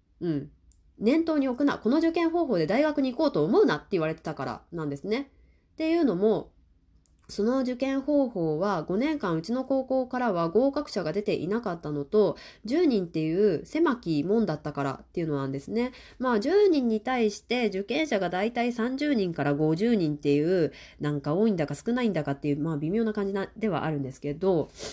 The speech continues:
まあ、だったので、まあ、多分ね、五年間ね、合格者がいないっていうのがでかかったんだろうな。まあ、そんなこんなで、まあ、これに頼ろうと思うなっていうのをものすごく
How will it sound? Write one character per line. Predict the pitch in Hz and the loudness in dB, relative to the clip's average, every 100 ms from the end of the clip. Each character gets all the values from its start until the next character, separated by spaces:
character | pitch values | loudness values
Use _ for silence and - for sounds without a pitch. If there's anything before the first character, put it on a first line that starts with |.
| - _ - - | -14 _ -20 -6
ま | 196 | -2
あ、 | 190 | 0
だ | |
っ | 277 | 0
た | 214 | 0
の | 160 | -2
で、 | 160 185 | 0 0
ま | 175 151 | 0 -4
あ、 | - - - | -6 -18 -4
多 | 170 | 0
分 | 160 | 2
ね、 | 165 | 2
五 | 151 | 2
年 | 180 339 | 0 0
間 | 339 208 170 - | 0 0 0 -4
ね、 | 175 170 | -6 -4
合 | 175 233 | 0 0
格 | 302 | -2
者 | - 214 | -2 -2
が | |
い | 160 | 0
な | 247 | 0
い | 523 | 0
っ | |
て | 294 | 2
い | |
う | 233 | 2
の | |
が | 190 | 2
で | 165 | 2
か | 208 | 0
か | 226 | 0
っ | 196 | -2
た | 175 | -2
ん | |
だ | 160 | -2
ろ | 160 | -4
う | 160 | -4
な。 | 165 202 233 233 - - - - | -4 -2 -4 -6 -14 -20 -20 -14
ま | - 240 | -4 -4
あ、 | |
そ | 233 233 302 | -4 -4 0
ん | |
な | 302 311 | 0 0
こ | 302 | 2
ん | 285 | 2
な | 247 | 2
で、 | 196 175 | 0 0
ま | 180 | -4
あ、 | |
こ | - 254 | 0 2
れ | |
に | 320 330 | 4 4
頼 | 277 311 | 4 4
ろ | 320 | 2
う | 262 | 2
と | 160 | 2
思 | 190 330 | 4 4
う | 240 | 4
な | 156 | 0
っ | - | -2
て | |
い | 160 | -2
う | |
の | 151 | 0
を | 147 | 2
も | 196 | 4
の | 302 | 4
す | 311 | 2
ご | 339 | 0
く | 247 | 0